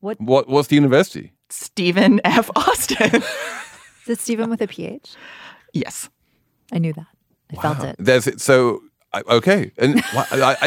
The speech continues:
Speaker 2: I have now learned many things, including the fact there is a university called Stephen F. Austin University
Speaker 1: I
Speaker 2: in
Speaker 1: like
Speaker 2: Texas.
Speaker 1: that their team is the Lumberjacks.
Speaker 3: Agreed.
Speaker 1: It's not
Speaker 2: Yeah.
Speaker 1: offensive.
Speaker 2: Do they wear, like, lumberjack shirts?
Speaker 3: I don't think so.
Speaker 2: My number is sixty-six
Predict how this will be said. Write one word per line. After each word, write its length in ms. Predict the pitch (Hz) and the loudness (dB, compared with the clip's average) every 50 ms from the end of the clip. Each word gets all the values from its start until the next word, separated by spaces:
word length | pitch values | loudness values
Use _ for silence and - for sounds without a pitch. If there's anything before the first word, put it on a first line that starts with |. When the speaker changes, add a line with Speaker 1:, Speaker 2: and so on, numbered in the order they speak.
| 151 139 | 2 4
Speaker 2:
I 140 | 139 160 | 4 4
have 160 | 165 165 131 165 | 4 2 2 2
now 160 | 156 151 160 | 2 4 4
learned 360 | 160 156 156 156 151 127 110 | 4 4 4 4 2 0 0
many 280 | - 120 143 175 202 196 | 0 0 2 2 2 2
things, 400 | 156 - 92 87 85 101 127 135 | 0 0 -2 -2 -2 -2 -2 -2
including 380 | - 123 123 123 139 143 139 127 | -2 -2 0 2 2 2 2 0
the 60 | 113 | 0
fact 300 | - 113 120 127 - - | 0 0 0 0 0 2
there 120 | 123 123 123 | 4 4 4
is 120 | 120 110 101 | 4 2 2
a 40 | 120 | 2
university 540 | 120 120 120 110 117 123 - - 110 110 | 2 2 4 4 4 4 4 2 0 0
called 200 | 107 - 110 113 | 0 0 -2 -4
Stephen 380 | - - - 123 113 117 123 95 | -2 0 2 2 4 4 2 2
F. 180 | 92 113 - - | 2 0 0 2
Austin 300 | 98 104 - - 117 117 | 2 0 2 2 4 6
University 600 | 117 123 123 - 139 151 180 - - - - - | 6 6 6 4 4 2 0 0 -4 -6 -6 -2
Speaker 1:
I 80 | - 277 | 0 2
Speaker 2:
in 40 | 294 | 4
Speaker 1:
like 80 | 302 - | 4 4
Speaker 2:
Texas. 140 | - 523 480 | 4 4 2
Speaker 1:
that 60 | 466 415 | 2 2
their 80 | 320 | 0
team 260 | - - 285 240 226 | 0 -2 -4 -2 -2
is 120 | 226 208 185 | -2 -2 -2
the 120 | 202 190 | -2 -4
Lumberjacks. 680 | 175 170 175 190 247 381 403 381 269 175 - - - | -2 -2 -4 -4 -4 -4 -4 -4 -4 -4 -2 -2 0
Speaker 3:
Agreed. 320 | - - 539 605 415 240 277 | 0 2 0 0 0 0 -2
Speaker 1:
It's 160 | 285 - - | -4 -10 -10
not 140 | 330 294 247 | -6 -4 -4
Speaker 2:
Yeah. 100 | 330 403 427 339 233 | -2 0 0 0 0
Speaker 1:
offensive. 340 | 160 - 180 202 220 - _ - | -2 -2 -4 -8 -10 -14 _ -4
Speaker 2:
Do 100 | - 160 | 0 2
they 120 | 165 170 | 4 4
wear, 160 | 160 165 160 170 | 6 6 6 4
like, 140 | 165 151 120 | 4 2 2
lumberjack 380 | 120 113 127 147 196 - 196 | 2 0 0 0 -2 -2 -2
shirts? 400 | - - 156 131 - - - - _ _ _ _ - | -2 -2 -4 -4 -4 -8 -14 -20 _ _ _ _ -8
Speaker 3:
I 100 | 160 151 | -8 -6
don't 180 | 175 151 - - | -6 -6 -8 -10
think 160 | 151 - - | -12 -14 -14
so. 260 | - - - - - - - - - - - - - - - - _ _ - | -16 -18 -18 -18 -18 -18 -18 -16 -16 -14 -14 -14 -16 -16 -20 -20 _ _ 0
Speaker 2:
My 280 | 139 147 160 175 196 | 2 4 6 6 6
number 540 | 208 196 185 185 185 180 165 165 156 147 131 - _ _ | 6 6 6 6 6 6 6 6 6 4 2 0 _ _
is 500 | - 139 139 139 135 135 127 113 - - - _ _ - | 0 2 4 6 6 4 2 0 -4 -10 -16 _ _ -16
sixty-six 1400 | - - - - - 202 196 - - - - - 180 170 151 - - - - - - _ _ _ _ - - - | -12 -10 -8 -4 -2 -2 -2 -2 -6 -12 -10 -8 -6 -6 -6 -6 -4 -4 -4 -4 -4 _ _ _ _ -14 -12 -12